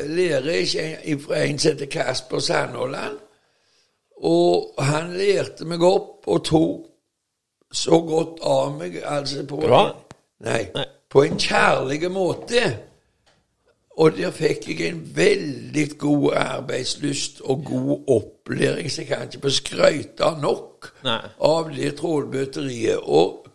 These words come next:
Speaker 1: kan du spørre hva jeg gjorde på der? Jo,
Speaker 2: Bøta
Speaker 1: jeg
Speaker 2: du på?
Speaker 1: satt jeg og knytte dørjer.
Speaker 2: Å, ja.
Speaker 1: Jeg lagde dørjer og herper og knytte opp all slags sorter fiskeredskaper.
Speaker 2: Ja.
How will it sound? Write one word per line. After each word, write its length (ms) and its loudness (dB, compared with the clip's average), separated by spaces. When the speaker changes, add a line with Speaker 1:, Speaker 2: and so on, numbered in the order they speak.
Speaker 1:
kan 260 0
du 80 -6
spørre 460 2
hva 180 -2
jeg 140 -6
gjorde 360 -4
på 160 6
der? 320 4
Jo, 220 -6
Speaker 2:
Bøta 260 -2
Speaker 1:
jeg 240 2
Speaker 2:
du 60 2
på? 80 4
Speaker 1:
satt 380 2
jeg 180 0
og 180 -6
knytte 720 0
dørjer. 720 2
Speaker 2:
Å, 140 2
ja. 200 6
Speaker 1:
Jeg 300 -2
lagde 800 0
dørjer 800 4
og 180 6
herper 920 -2
og 220 -8
knytte 920 -4
opp 600 0
all 200 6
slags 600 -2
sorter 540 0
fiskeredskaper. 1200 0
Speaker 2:
Ja. 200 6